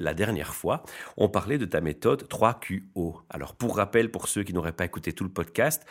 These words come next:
le premier Q, c'était la question des frais. Qu'est-ce qui est déductible ? Le deuxième Q, c'était quels sont les revenus à percevoir. Le troisième Q, c'était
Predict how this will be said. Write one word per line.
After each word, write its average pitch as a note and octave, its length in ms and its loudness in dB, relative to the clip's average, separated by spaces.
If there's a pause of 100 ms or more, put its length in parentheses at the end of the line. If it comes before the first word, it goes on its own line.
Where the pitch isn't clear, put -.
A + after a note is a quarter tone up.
(160)
le G#2 80 2
premier G2 320 2
Q, A2+ 220 0
c'était F#2+ 260 -2
la F2 80 2
question F#2 400 -2
des D2+ 80 -4
frais. C#3 360 -4 (340)
Qu'est-ce G2 160 0
qui - 80 -4
est F#2 40 -2
déductible ? F2+ 720 -4
Le E2 120 -4
deuxième G#2+ 280 2
Q, A2 200 -2
c'était E2+ 380 -4
quels A#2+ 260 4
sont A2+ 240 0
les F#2 80 2
revenus G2 480 -2 (420)
à F#2+ 100 -4
percevoir. D#2+ 760 -2 (100)
Le A2 80 -10
troisième G2+ 380 -2
Q, G2 240 -2
c'était F2+ 420 -4